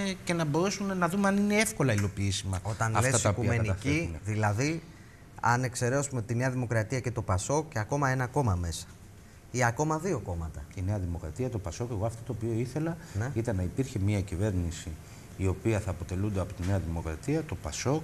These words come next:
Speaker 1: το σύριζα, τη Δημάρ και τους ανεξάρτητους Έλληνες. Δυστυχώς, από το Μάιο μέχρι τον Ιούνιο,
Speaker 2: Μμμ.
Speaker 1: αυτό το οποίο άλλαξε ήταν ότι δεν πήρε το Υπουργείο Εθνικής Άμυνας ο κύριος Καμένος, γιατί αυτό ζήτησε για να μπει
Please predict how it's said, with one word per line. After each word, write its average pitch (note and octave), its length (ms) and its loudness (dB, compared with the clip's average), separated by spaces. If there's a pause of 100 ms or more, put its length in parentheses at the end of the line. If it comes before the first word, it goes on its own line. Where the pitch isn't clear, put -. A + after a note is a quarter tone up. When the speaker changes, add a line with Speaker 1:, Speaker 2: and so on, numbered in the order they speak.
(160)
Speaker 1:
το E2+ 100 -6
σύριζα, D3 520 2
τη D3+ 120 -6
Δημάρ F2 320 0
και D3+ 100 -6
τους - 160 -8
ανεξάρτητους A#2+ 540 -4
Έλληνες. D2 460 -4 (520)
Δυστυχώς, F#2 800 2 (140)
από - 200 -2
το F2 100 -4
Μάιο F2 680 2 (220)
μέχρι F#2+ 280 -2
τον E2+ 180 -4
Ιούνιο, E2+ 400 -2 (380)
Speaker 2:
Μμμ. F2 60 -4 (160)
Speaker 1:
αυτό - 260 -2
το D3+ 120 -2
οποίο F#2+ 340 2
άλλαξε D#2+ 720 0 (360)
ήταν A2+ 280 0
ότι F#2 160 0
δεν C#3+ 160 0
πήρε A#2 240 0
το F#2+ 140 -2
Υπουργείο F2 380 0
Εθνικής F2+ 420 -2
Άμυνας F2+ 320 0
ο F2 40 -6
κύριος F2 260 -4
Καμένος, E2+ 400 -2
γιατί E2 180 -4
αυτό G#2+ 180 2
ζήτησε E2 360 0
για D2+ 100 -2
να D#2 100 -4
μπει E2 220 0